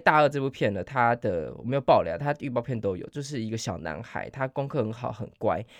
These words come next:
但他有一个小小的癖好，就是他喜欢穿女装。他那时候，他可能开始对于一些性别的倾向有一些认同上的，的，的一些想法。那他就把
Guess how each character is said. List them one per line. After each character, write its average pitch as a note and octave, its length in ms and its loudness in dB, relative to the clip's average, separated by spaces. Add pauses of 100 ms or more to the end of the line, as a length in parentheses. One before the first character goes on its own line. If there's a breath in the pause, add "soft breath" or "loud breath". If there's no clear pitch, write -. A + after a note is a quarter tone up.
(160 loud breath)
但 E3 120 2
他 D#3 180 0
有 A2 200 0
一 G2 80 -2
个 G2+ 160 -2
小 G2+ 220 -4
小 A2 180 -4
的 E2 120 -8
癖 A2+ 260 -4
好， A2+ 160 0
就 A#2+ 180 -6
是 A#2+ 80 -8
他 B2 140 -4
喜 - 180 -12
欢 G2+ 220 -8
穿 G#2+ 320 -6
女 G#2+ 160 -6
装。 - 300 -8
他 C3 100 -4
那 C3 160 0
时 A#2+ 140 -4
候， G#2+ 180 0 (220 loud breath)
他 C#3+ 120 0
可 B2 60 -2
能 G#2 80 0
开 G#2 180 -2
始 A2 140 -6
对 A2 160 -2
于 - 20 -2
一 G#2+ 40 -6
些 A2+ 120 -6
性 A2+ 240 -6
别 F2+ 140 -6
的 G2+ 80 -6
倾 A2 260 -12
向 A2 180 -6
有 G2+ 120 -8
一 - 60 -8
些 G#2+ 180 -4
认 B2 240 0
同 - 220 -16
上 G#2+ 200 -8
的， - 220 -12 (140)
的， E2 180 -6 (180)
的 F2+ 140 -4
一 G2+ 40 -4
些 A2 140 -4
想 G2+ 280 -6
法。 - 200 -2 (480 loud breath)
那 C#3 260 4 (1080)
他 F#3+ 140 2
就 G#3 120 4
把 F#2+ 240 2